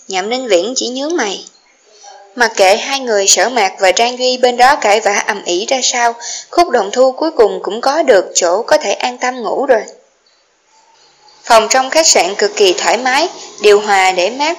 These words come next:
vừa đủ, sạch sẽ lại rộng rãi. Chỉ có mỗi chuyện không được hoàn hảo lắm là hai người phải ngủ chung trên chiếc giường đơn, có vẻ hơi nhỏ một chút. Khúc Đồng Thu leo lên trước,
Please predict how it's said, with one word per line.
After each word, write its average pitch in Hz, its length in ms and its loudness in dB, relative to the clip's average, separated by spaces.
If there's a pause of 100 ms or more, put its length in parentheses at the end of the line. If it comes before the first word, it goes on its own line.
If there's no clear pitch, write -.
vừa 196 280 4
đủ, 190 280 -2 (340)
sạch 226 180 0
sẽ 247 320 2
lại 196 220 0
rộng 190 260 -4
rãi. 240 300 2 (340)
Chỉ 220 120 0
có 330 140 4
mỗi 240 240 0
chuyện 190 280 -2
không 269 200 -4
được 196 160 2 (100)
hoàn 190 180 0
hảo 190 240 -2
lắm 269 260 0
là 302 120 2
hai 254 240 -2
người 220 300 -4
phải 240 80 -6
ngủ 208 280 -4
chung 254 300 -4
trên 254 300 0
chiếc 339 280 -2
giường 190 240 -2
đơn, 240 220 0 (400)
có 320 140 6
vẻ 214 180 0
hơi 269 200 -4
nhỏ 214 280 -6
một 262 200 -4
chút. 339 180 -2 (540)
Khúc 349 220 0
Đồng 208 200 -2
Thu 254 240 2
leo 254 200 2
lên 254 200 0
trước, 330 240 0